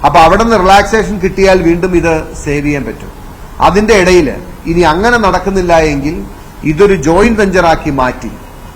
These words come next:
കെ, കെ എം ആർ ഇ എല്ലിൽ ഇപ്പോൾ കേവലം ഇരുപത്തിയഞ്ച് ശതമാനം മാത്രം ഷെയറാണ് ഐ ആർ ഇക്കും,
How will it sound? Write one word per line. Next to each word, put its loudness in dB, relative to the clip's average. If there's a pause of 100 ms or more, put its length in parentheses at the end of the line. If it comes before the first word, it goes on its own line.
(160)
കെ, 2 (640)
കെ -2
എം 2
ആർ 2
ഇ 2
എല്ലിൽ 0
ഇപ്പോൾ 0 (580)
കേവലം 2
ഇരുപത്തിയഞ്ച് -2
ശതമാനം -2
മാത്രം -2
ഷെയറാണ് -4 (100)
ഐ -4
ആർ 0
ഇക്കും, -6